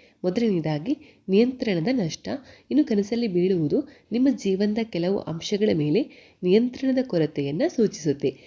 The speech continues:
ಇದು ನೀವು ನಿರ್ವಹಿಸಲಾಗದ ಪರಿಸ್ಥಿತಿಯ ಬಗ್ಗೆ ಅಸಹಾಯಕತೆ, ಭಯ ಅಥವಾ ಆತಂಕದ ಭಾವನೆಯ ಪ್ರತಿಬಿಂಬ ಕೂಡ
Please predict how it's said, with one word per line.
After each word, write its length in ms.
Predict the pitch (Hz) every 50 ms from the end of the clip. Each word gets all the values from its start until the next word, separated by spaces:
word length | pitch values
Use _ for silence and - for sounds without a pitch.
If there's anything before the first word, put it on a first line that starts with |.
| - - _ _ -
ಇದು 160 | 202 208 285 302
ನೀವು 240 | 247 226 226 233 226
ನಿರ್ವಹಿಸಲಾಗದ 840 | 208 196 185 180 202 208 214 214 214 202 196 196 190 190 185 196
ಪರಿಸ್ಥಿತಿಯ 560 | - - 160 160 165 165 - 214 208 - 220
ಬಗ್ಗೆ 320 | 180 160 185 - 147 190 277 285 - - - - - _ _ _
ಅಸಹಾಯಕತೆ, 680 | 180 175 175 196 185 160 165 156 - - 147 139 - 262 320 - - _ _ _ _ -
ಭಯ 240 | 160 156 156 151 175 247 - - - _ _ _ _ _
ಅಥವಾ 280 | 185 185 - 196 277 - - -
ಆತಂಕದ 520 | 185 180 185 - - 220 214 - 226 220
ಭಾವನೆಯ 520 | 202 165 165 160 156 151 151 143 147 202 302 - - - - _
ಪ್ರತಿಬಿಂಬ 500 | - 196 190 - 180 170 156 143 143 190
ಕೂಡ 260 | - - - 160 160